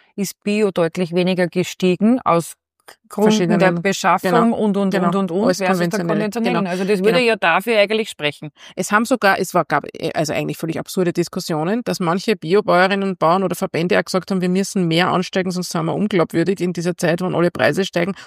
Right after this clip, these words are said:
Speaker 2: obwohl wir gar nicht so viel mehr müssten, theoretisch, wie die konventionellen, weil wir sind nicht so abhängig von diesen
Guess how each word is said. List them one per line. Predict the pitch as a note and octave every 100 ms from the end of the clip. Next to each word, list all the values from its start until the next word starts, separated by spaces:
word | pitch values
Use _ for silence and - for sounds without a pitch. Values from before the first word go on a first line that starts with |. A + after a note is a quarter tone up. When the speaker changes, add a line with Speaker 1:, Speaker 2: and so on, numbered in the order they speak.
| -
Speaker 2:
obwohl | E3+ G3 G3
wir | G3
gar | D#3+ D#3+
nicht | F3+ - -
so | - G#3
viel | A3 F#3
mehr | E3+ F3
müssten, | F3+ F#3+ - - G3
theoretisch, | F#3 F3+ F3 - G3 E3
wie | F#3
die | F3+
konventionellen, | F3+ D#3+ E3+ - D3+ E3+ G3
weil | E3+ F3 - -
wir | F3+
sind | E3+ D#3+
nicht | E3+ -
so | F3
abhängig | - E3+ E3+ E3
von | E3+
diesen | D3+ D#3 E3